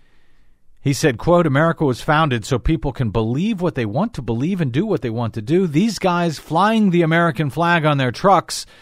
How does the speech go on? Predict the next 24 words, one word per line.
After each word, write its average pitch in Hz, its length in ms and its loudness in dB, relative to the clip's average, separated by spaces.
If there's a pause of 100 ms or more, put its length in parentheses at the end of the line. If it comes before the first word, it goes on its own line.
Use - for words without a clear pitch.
(600)
don't 175 280 4
really 190 240 2
know 160 280 4
what 160 240 2
the 131 80 -4
freedom 160 580 0
is 156 420 0
they're 165 140 0
fighting 180 480 -4
for." 101 440 -8 (1040)
So 101 160 -8
he 110 140 -4
sees 110 300 -6
these 101 200 -6
guys 110 300 -2
driving 98 420 -4
by 113 280 -2
with, 92 280 -8
uh, 90 420 -6
American 104 520 -6
flags 120 460 -4
on 110 140 -2
their 98 160 -10
trucks, - 520 -4